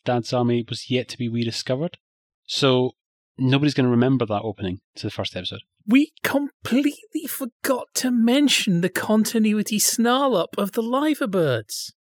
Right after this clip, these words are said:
Speaker 1: Ah, yes, of course. I did make reference to it earlier on.
Speaker 2: Because I do recall people talking about it at the time. So clearly,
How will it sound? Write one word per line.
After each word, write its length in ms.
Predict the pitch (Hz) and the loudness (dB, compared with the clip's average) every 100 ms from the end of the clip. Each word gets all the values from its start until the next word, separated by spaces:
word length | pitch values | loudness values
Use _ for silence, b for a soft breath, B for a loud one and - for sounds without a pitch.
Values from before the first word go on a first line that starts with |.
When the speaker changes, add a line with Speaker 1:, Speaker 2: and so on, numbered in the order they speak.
| _ _ - B B B | _ _ -10 B B B
Speaker 1:
Ah, 220 | - 175 214 | 2 4 6
yes, 440 | 180 175 202 - | 6 6 6 2
of 140 | - | -2
course. 360 | - 185 180 - | 2 6 6 4
I 120 | 135 | 0
did 260 | 127 139 147 | 2 2 4
make 160 | 131 120 | 2 2
reference 360 | 127 - 175 | 0 0 -4
to 120 | - | -2
it 60 | 117 | -4
earlier 280 | 117 117 113 | -2 -2 0
on. 240 | 156 107 - | 0 -2 -6
Speaker 2:
Because 360 | - - 262 240 - _ - | -6 -2 0 0 -6 _ -2
I 140 | 214 | 0
do 240 | 170 220 233 | 2 0 0
recall 300 | 247 - 202 | -2 0 0
people 420 | 208 202 - 208 | 0 -2 -2 -4
talking 460 | - 202 190 202 180 | 0 0 0 -2 -2
about 320 | 170 160 - | -2 -2 -4
it 80 | 156 | -4
at 180 | 156 - | -4 -4
the 60 | |
time. 460 | 147 226 240 202 127 | -2 0 2 0 -2
So 220 | - 180 | 0 0
clearly, 680 | - 226 269 254 202 190 | 0 0 2 0 -2 -6